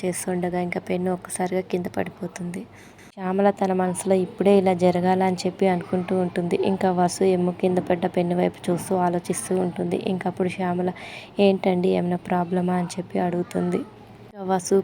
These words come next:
పెన్ను తీసి సంతకం పెట్టేస్తుంది. ఇంకా అది చూసి శ్యామల చాలా సంతోషిస్తూ ఉంటుంది.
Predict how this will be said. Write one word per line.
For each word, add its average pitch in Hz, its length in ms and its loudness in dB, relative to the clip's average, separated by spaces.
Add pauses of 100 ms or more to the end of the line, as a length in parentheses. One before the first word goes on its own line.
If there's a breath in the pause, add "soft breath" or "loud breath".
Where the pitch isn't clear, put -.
పెన్ను 185 260 4
తీసి 185 340 2
సంతకం 180 460 -2
పెట్టేస్తుంది. 180 880 -2
ఇంకా 185 200 0
అది 175 140 2 (120)
చూసి 185 180 -2
శ్యామల 180 460 -2 (120)
చాలా 175 220 -2
సంతోషిస్తూ 180 800 -6
ఉంటుంది. 180 440 -6